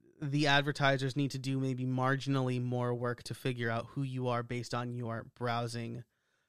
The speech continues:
preferences. Um, and then the proposal, uh, for WordPress is basically to just block it right out the gate.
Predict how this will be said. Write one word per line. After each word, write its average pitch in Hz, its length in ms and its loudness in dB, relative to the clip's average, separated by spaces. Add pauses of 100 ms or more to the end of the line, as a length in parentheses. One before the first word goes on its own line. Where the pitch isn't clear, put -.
(140)
preferences. - 920 0 (1200)
Um, 131 360 -6 (1400)
and 190 260 4
then 185 420 4
the 180 180 2
proposal, 175 920 4 (360)
uh, 151 80 -6
for 160 300 2
WordPress 143 720 4
is 143 280 0
basically 165 560 6
to 143 100 -4
just 139 340 0
block 143 380 4
it 135 160 0
right 135 220 2
out 127 180 0
the 127 80 -4
gate. 117 300 -6